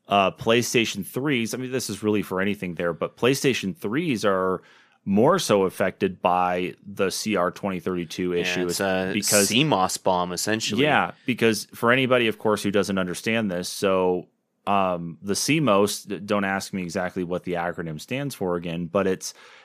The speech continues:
Speaker 1: it effective-, if, it effectively keeps the time and memory going for your, um, for the memory built onto the main board of, uh, of a computer. If you open up your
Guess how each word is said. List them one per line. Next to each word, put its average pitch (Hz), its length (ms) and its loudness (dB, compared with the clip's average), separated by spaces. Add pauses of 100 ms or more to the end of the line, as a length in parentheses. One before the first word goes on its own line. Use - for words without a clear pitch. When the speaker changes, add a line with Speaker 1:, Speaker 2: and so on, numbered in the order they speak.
Speaker 1:
it 113 80 4
effective-, 151 560 2
if, 117 340 -4
it 117 120 2
effectively 156 560 0
keeps - 380 -6
the 92 120 -2
time 123 600 0 (360)
and 104 260 4
memory 113 420 2
going 92 440 -2
for 101 400 0
your, 90 720 0 (480)
um, 85 520 -6
for 104 220 0
the 92 120 0
memory 107 480 2
built 101 340 0
onto 95 440 -2
the 85 100 -4
main 98 400 -4
board 90 400 -2 (100)
of, 87 600 0 (160)
uh, 90 40 -2
of 90 280 0
a 104 60 2
computer. 110 680 -2
If 85 160 -8
you 104 180 4
open 101 240 4
up 101 140 0
your 101 420 2